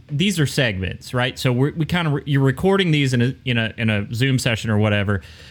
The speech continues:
Then we'll go out and we'll do stuff in the field, and it's on a very, very, very small scale,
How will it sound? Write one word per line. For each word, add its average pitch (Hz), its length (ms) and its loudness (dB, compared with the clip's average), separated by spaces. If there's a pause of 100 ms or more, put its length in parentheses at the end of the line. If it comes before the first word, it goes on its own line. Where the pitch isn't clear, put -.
(220)
Then 143 140 4
we'll 202 160 2
go 254 180 -2
out 160 160 -2
and 143 80 2
we'll 147 140 4
do 143 220 0
stuff 135 340 -4
in 120 80 2
the 110 80 0
field, 127 640 -2 (680)
and 135 120 0
it's - 240 -6 (320)
on 139 160 -2
a 120 60 0
very, 156 400 2
very, 139 260 2
very 123 340 2
small 107 640 0 (500)
scale, 101 480 -2